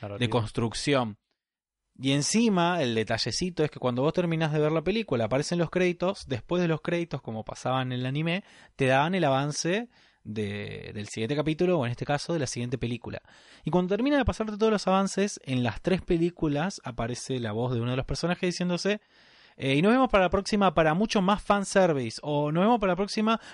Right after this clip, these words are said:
Speaker 2: para contentar mucho más a los fans".
Speaker 1: Está boludeándonos, digamos.
Speaker 2: Y yo siento que nos está boludeando en algún punto. Porque encima todo lo que te da es como, eh,
Speaker 1: Encima, ¿qué, qué fans le pidieron eso, digamos?
Speaker 2: no sé, la gente, o sea,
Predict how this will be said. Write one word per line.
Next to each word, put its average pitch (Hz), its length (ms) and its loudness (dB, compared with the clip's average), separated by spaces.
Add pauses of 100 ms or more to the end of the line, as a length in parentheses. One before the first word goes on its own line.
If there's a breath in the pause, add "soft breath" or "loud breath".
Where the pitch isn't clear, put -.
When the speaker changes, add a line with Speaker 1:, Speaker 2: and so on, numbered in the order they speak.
Speaker 2:
para 151 160 4
contentar 151 420 0
mucho 196 220 0
más 175 180 0
a 175 40 4
los 143 120 0
fans". 127 420 -2 (720)
Speaker 1:
Está 120 160 -2
boludeándonos, 113 640 -6
digamos. 156 420 -4
Speaker 2:
Y - 60 -4
yo 190 120 2
siento 208 360 2
que 185 80 0
nos 151 120 4
está 156 200 2
boludeando 135 480 4
en 117 60 -2
algún 113 200 -2
punto. 110 440 -6 (640)
Porque 131 200 0
encima 180 320 2
todo 208 140 6
lo 202 100 4
que 170 80 0
te 165 80 -2
da 170 80 4
es 165 80 -4
como, 151 400 -2
eh, - 180 -14 (920)
Speaker 1:
Encima, 165 300 -2
¿qué, - 300 -14
qué - 80 -12
fans 117 240 0
le 113 80 -4
pidieron 110 400 -2
eso, 107 280 -8
digamos? 107 300 -12 (420)
Speaker 2:
no 151 200 -4
sé, 170 240 -4 (180)
la 127 220 -4
gente, - 240 -6
o - 40 -4
sea, 160 200 -2